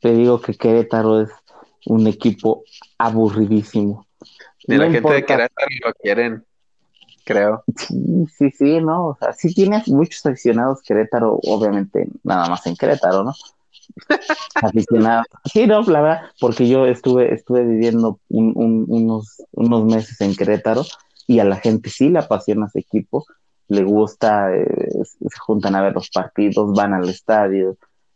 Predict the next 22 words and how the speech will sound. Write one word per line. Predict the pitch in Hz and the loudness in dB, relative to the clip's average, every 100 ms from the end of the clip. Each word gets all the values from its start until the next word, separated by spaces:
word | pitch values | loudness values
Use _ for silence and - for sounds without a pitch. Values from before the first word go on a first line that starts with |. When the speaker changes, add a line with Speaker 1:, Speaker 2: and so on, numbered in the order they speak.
| - - | -16 -8
Speaker 1:
son | 127 127 | 0 2
muy | 139 | 4
fieles, | 127 131 113 107 - - | 2 2 2 0 -8 -6
pero, | 104 110 110 - - _ _ _ _ | -4 -2 -2 -2 -6 _ _ _ _
eh, | - 110 120 | -8 -2 -2
es | 110 | 0
al | 110 | 2
menos | 113 123 123 - - | 2 2 -2 -6 -2
este | 123 - 123 | -2 -2 -8
torneo, | - 104 104 104 110 120 - _ - | -4 -4 -2 -2 0 -2 -6 _ -18
eh, | - - - - - - | -18 -18 -20 -20 -8 0
malísimos. | 120 117 120 123 - 113 110 - - | 2 2 2 0 0 -2 -2 -4 -2
Yo, | 131 143 | 2 4
yo | 143 | 4
he | 151 | 2
tenido | - 139 139 | 2 0 2
la | 131 | 0
oportunidad | 113 113 - 107 107 113 | -2 -4 -4 -2 -2 0
de | 110 | -2
ver | 113 | -4
por | - 107 | -6 -4
ahí | 104 113 | -2 -2